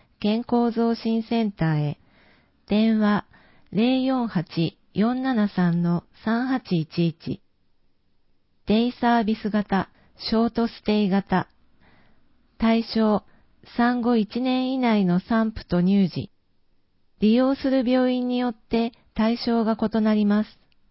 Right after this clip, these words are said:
費用、デイサービス型、一回三千円。生活保護世帯、非課税世帯、千五百円。ショートステイ型、一泊二日、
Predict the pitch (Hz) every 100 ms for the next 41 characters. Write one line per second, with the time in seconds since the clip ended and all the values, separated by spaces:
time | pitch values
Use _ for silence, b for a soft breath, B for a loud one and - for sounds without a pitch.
0 | b b b b b b - - 277 233
1 | 160 - _ _ 196 226 247 247 240 233
2 | 226 214 214 202 208 - _ _ _ 196
3 | 190 _ 240 226 180 _ - 208 208 202
4 | 202 196 190 185 175 - b b b b
5 | b _ - 254 254 254 - 247 220 247
6 | - - 185 151 - _ - - 233 220
7 | 233 226 233 226 170 165 - _ - 220
8 | 220 220 220 214 208 180 147 - _ _
9 | b b b b b b - 254 254 -
10 | 247 - 233 233 226 220 220 214 - b
11 | b b b b b _ _ _ _ 202
12 | 202 - 247 - 233 - - - 208